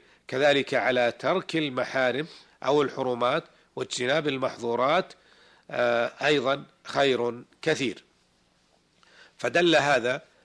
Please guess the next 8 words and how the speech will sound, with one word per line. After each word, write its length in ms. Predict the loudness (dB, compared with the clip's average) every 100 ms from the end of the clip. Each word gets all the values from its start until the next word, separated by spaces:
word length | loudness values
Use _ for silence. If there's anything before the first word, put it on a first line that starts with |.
| -12
على 240 | -2 2
أن، 640 | 2 2 -2 -4 -4 -6 -8 _ _
على 220 | -4 -4
أنه 280 | 0 0 2
يجب 340 | 0 0 0 2
على 200 | 2 0
المسلم 500 | 0 -2 -2 -2 -4
الحاج 580 | -4 0 0 -2 -8